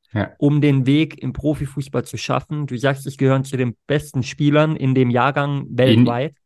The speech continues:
Speaker 1: in ihrem Land, richtig.
Speaker 2: Ja, und sogar mittlerweile, wenn du ins W-M-Finale einziehst, kannst du sogar sagen, weltweit gefühlt, ne? Also zumindest als
Speaker 1: Klar.
Speaker 2: Mannschaft.
Speaker 1: Klar,
Speaker 2: Äh,
Speaker 1: eben. Aber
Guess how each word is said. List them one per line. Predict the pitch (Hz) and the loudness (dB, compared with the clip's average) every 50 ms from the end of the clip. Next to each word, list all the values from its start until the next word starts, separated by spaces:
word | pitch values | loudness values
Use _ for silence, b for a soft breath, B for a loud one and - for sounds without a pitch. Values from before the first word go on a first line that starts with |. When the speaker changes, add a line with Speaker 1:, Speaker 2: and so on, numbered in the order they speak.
| _ _ - | _ _ 0
Speaker 1:
in | 120 113 113 120 | 2 2 4 4
ihrem | 117 123 107 113 117 | 2 2 2 2 2
Land, | 127 131 123 101 85 - _ _ _ _ _ - | 4 4 2 2 0 -4 _ _ _ _ _ -6
richtig. | 131 120 - - - 110 - - _ _ _ - | -4 -4 -4 -4 -8 -10 -10 -10 _ _ _ -4
Speaker 2:
Ja, | - 131 147 175 170 | 0 2 2 4 4
und | 151 139 117 - | 2 0 0 0
sogar | 156 131 135 139 147 147 | -2 0 2 4 2 2
mittlerweile, | 143 143 143 135 139 139 139 120 131 143 156 135 | 0 -2 -4 -6 -4 -4 -2 0 0 0 0 -2
wenn | 135 131 131 131 | -2 -4 -4 -4
du | |
ins | 127 113 - - | -6 -8 -10 -10
W-M-Finale | 135 120 - 147 135 - 156 143 143 143 143 131 | -10 -8 -8 -8 -8 -6 -4 0 0 2 2 2
einziehst, | 131 135 135 135 - 135 127 - | 0 0 -2 -4 -6 -8 -8 -6
kannst | - 143 135 135 139 | -2 -2 -2 -2 -2
du | 143 | -2
sogar | 123 123 | -2 -2
sagen, | 113 120 123 131 127 120 | 0 0 0 0 0 0
weltweit | 120 120 113 - 127 127 139 135 135 | 0 -2 -2 -2 -2 -2 -2 -2 -4
gefühlt, | - 110 - - 117 107 - | -6 -10 -8 -8 -8 -6 -4
ne? | 127 131 135 127 | -4 -2 -2 -2
Also | 120 101 120 113 | -2 -4 -4 -6
zumindest | - _ - 139 127 127 131 123 113 | -8 _ -6 -2 0 0 0 0 0
als | 117 107 | 0 0
Speaker 1:
Klar. | 107 101 | 0 0
Speaker 2:
Mannschaft. | 120 127 135 135 - 113 107 - _ _ _ - - | 0 -2 -2 -2 -4 -6 -6 -6 _ _ _ -20 -12
Speaker 1:
Klar, | - - 98 104 110 101 - | -4 -2 0 0 0 0 0
Speaker 2:
Äh, | 120 120 120 | 2 2 2
Speaker 1:
eben. | 113 110 - - _ b b b - - - - | 2 0 -2 -6 _ b b b -20 -20 -18 -14
Aber | - - 117 120 123 123 - - 127 | -6 -2 2 2 2 0 -2 -8 -12